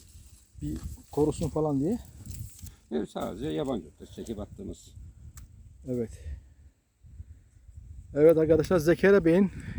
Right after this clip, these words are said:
Speaker 1: yayla ortamında yetiştirdiği pırasalar. Yirmi sekiz Ağustos. Yayladayız. Serin bir hava.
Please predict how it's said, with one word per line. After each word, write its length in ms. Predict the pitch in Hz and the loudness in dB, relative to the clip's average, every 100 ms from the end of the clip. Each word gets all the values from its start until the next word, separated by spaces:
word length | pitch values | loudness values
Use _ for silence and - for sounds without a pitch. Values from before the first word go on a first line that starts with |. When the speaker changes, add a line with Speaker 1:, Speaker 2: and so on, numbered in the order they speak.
| - | -4
Speaker 1:
yayla 320 | 117 156 170 202 | 4 6 8 8
ortamında 500 | 185 - 165 156 160 | 8 4 2 6 6
yetiştirdiği 500 | 151 - 165 156 180 | 4 0 0 2 2
pırasalar. 600 | - 170 156 139 120 104 - - - - - - - - - - - - - - - - - - - - - - - - - - - - - - - - - - - - - - - - - | 4 2 4 4 4 -2 -10 -6 -6 -4 -8 -10 -14 -12 -12 -6 -4 -4 -8 -14 -10 -8 -6 -4 -4 -6 -18 -14 -10 -8 -8 -10 -14 -16 -16 -18 -16 -12 -10 -10 -12 -16 -14 -14 -14 -12 -6
Yirmi 300 | 131 160 202 | 6 10 10
sekiz 300 | - 202 233 | 10 8 10
Ağustos. 580 | 190 156 - 139 127 - - - - - - _ - - - - - | 8 8 6 -2 -2 -8 -16 -20 -20 -20 -20 _ -20 -20 -20 -20 -8
Yayladayız. 800 | 156 156 196 202 196 175 180 - - - - - - _ _ _ _ _ | 6 10 10 12 10 10 6 -2 -10 -12 -12 -14 -20 _ _ _ _ _
Serin 360 | - - 190 220 | -2 8 10 12
bir 100 | 226 | 12
hava. 400 | 190 170 175 196 | 12 12 10 8